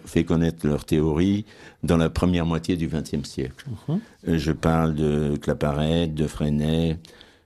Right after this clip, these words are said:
Speaker 1: euh, je parle aussi de, de Piaget, euh, enfin,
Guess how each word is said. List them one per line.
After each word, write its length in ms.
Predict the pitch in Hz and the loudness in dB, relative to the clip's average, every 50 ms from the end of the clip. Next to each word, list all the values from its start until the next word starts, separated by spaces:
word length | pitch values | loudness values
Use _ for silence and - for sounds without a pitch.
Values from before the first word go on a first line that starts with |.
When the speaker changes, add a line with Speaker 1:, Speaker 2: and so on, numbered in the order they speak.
| _ _ - | _ _ -6
Speaker 1:
euh, 760 | 73 78 80 80 78 78 76 76 76 73 73 73 73 73 71 65 65 65 - - - - _ - - - | -2 -2 0 0 0 0 0 0 0 0 0 0 -2 -2 -4 -6 -8 -12 -16 -18 -20 -20 _ -20 -14 -8
je 120 | 69 69 | -6 -6
parle 380 | 65 65 - 82 76 73 76 76 | -6 -4 -4 -2 -2 0 -2 -2
aussi 500 | 69 67 - - - - 82 76 67 65 - - - - - _ _ _ _ _ _ - | -4 -4 -8 -8 -4 -4 -2 -2 -4 -6 -12 -20 -20 -20 -20 _ _ _ _ _ _ -8
de, 1040 | 80 73 71 78 76 73 73 73 71 71 71 69 69 67 64 67 67 57 62 67 - | -8 -4 -2 -2 -2 0 0 -2 -2 -2 -2 -2 -2 -4 -4 -4 -4 -4 -4 -6 -4
de 80 | - 71 | -6 -6
Piaget, 800 | - - - 80 73 69 69 78 78 80 85 87 87 87 85 82 82 - - _ _ _ _ _ _ _ _ _ _ _ _ - | -6 -4 -2 -2 -2 -2 -2 0 0 2 2 2 2 0 -2 -4 -8 -16 -20 _ _ _ _ _ _ _ _ _ _ _ _ -12
euh, 40 | - - - | -10 -6 -4
enfin, 460 | 71 73 - - 76 76 76 76 73 | -4 -4 -2 -2 -2 -2 0 0 -2